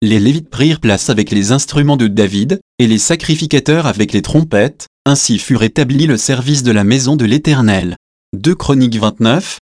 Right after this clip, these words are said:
vingt-cinq, vingt-six, trente, lorsque les ouvriers posèrent les fondements du temple de l'Éternel,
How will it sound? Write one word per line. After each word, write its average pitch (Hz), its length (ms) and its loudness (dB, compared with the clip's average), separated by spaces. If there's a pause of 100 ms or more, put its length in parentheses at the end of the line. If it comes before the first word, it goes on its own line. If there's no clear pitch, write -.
vingt-cinq, 98 720 -2 (200)
vingt-six, 98 720 -2 (200)
trente, - 520 -2 (220)
lorsque 117 320 0
les 110 260 2
ouvriers 131 400 2
posèrent 117 340 0
les 107 100 0
fondements 131 480 2
du 135 160 -2
temple 151 320 -2
de 117 100 0
l'Éternel, 104 640 0